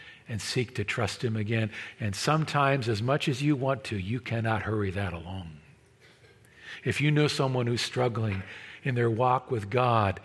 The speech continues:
you so desperately want their pain to be over and their denials to cease, you trust God. He will meet them when the time is right. Eight days later it was.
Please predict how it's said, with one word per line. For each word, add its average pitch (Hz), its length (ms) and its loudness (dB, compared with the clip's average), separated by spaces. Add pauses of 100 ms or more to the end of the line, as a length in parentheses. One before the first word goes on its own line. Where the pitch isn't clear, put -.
(280)
you 156 100 6
so 156 220 4
desperately 156 600 2
want 143 300 2
their 120 140 2
pain 143 280 2
to 139 60 2
be 123 180 2
over 131 460 6 (240)
and 131 100 2
their 135 120 4
denials 131 580 2
to 117 140 -4
cease, 135 480 2 (280)
you 139 300 4
trust 120 540 -2
God. 101 400 0 (1040)
He 170 680 6 (100)
will 113 100 -2
meet 135 340 2
them 131 360 2 (1400)
when 101 160 -6
the 104 80 -4
time 104 340 0
is 95 140 -6
right. 90 240 -10 (2250)
Eight 120 220 2
days 135 280 4
later 147 340 6
it 151 80 -2
was. 160 480 2